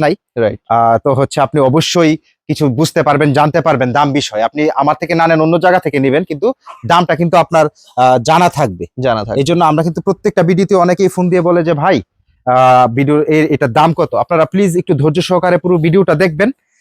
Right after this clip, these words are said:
Speaker 1: এমন কোনো ভিডিও নাই যে আমরা দাম বলি।
Speaker 2: দাম বলেন, হ্যাঁ, হ্যাঁ, অনেকে
Speaker 1: প্রত্যেকটা ভিডিওতে আমরা কিন্তু দাম বলে থাকি।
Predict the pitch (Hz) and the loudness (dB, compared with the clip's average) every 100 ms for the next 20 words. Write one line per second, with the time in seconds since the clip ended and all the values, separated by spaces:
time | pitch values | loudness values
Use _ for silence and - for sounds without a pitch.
0 | _ - 202 220 233 170 175 220 202 175 | _ 0 0 2 2 2 4 4 4 4
1 | 170 160 151 165 175 160 131 147 135 123 | 2 2 2 2 2 0 0 0 0 -2
2 | - 123 165 156 127 143 175 175 226 277 | -4 -4 -2 -2 0 0 0 0 0 0
3 | _ 233 226 208 208 220 220 196 190 185 | _ 2 2 2 0 0 0 0 0 0
4 | 165 175 185 185 185 175 196 | 0 2 2 2 0 -2 -2